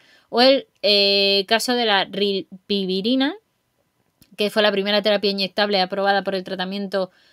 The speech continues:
para V I H y que se administra cada dos meses. Están comercializadas en algunos países como Estados Unidos, Canadá, Reino Unido o Alemania, y en España estarán disponibles supuestamente a finales de este año, es decir, antes de que acabe el dos mil veintidós deberían de estar.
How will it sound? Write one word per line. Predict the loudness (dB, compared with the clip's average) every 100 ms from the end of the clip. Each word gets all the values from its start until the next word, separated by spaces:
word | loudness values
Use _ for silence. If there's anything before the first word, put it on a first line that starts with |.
| _ _
para | 4 4
V | 4 4
I | 4
H | 2 0 -2
y | 0
que | 2
se | 2
administra | 2 0 -2 -2 0
cada | 2 2
dos | 0 -2
meses. | -6 -6 -8 -10 -12 -16 _ _ _ _ _
Están | 0 4 4
comercializadas | 2 0 2 2 4 4 4 4
en | 0
algunos | 0 0 -2 0
países | 4 4 2 0
como | 0
Estados | -2 0 0 0
Unidos, | 0 2 0
Canadá, | -2 0 2 2
Reino | 0 -2
Unido | -2 0 2
o | 4
Alemania, | 2 4 2 2 0
y | 0 -2
en | -2
España | -2 0 2 0
estarán | 0 -2 -2
disponibles | -6 -4 -4 -2 -4 -4
supuestamente | -4 -4 -2 -2 -4
a |
finales | -4 -4 -2 -2
de | -2
este | -4 -2
año, | 0 2 0 0
es | -2
decir, | -4 -2 -2
antes | -2 -4
de | -6
que | -4
acabe | -2
el | 0
dos | -2 -4
mil | -4
veintidós | -4 -4 -4 -4
deberían | -4 -2 -2 -2
de | -4
estar. | -6 -4 -4 -4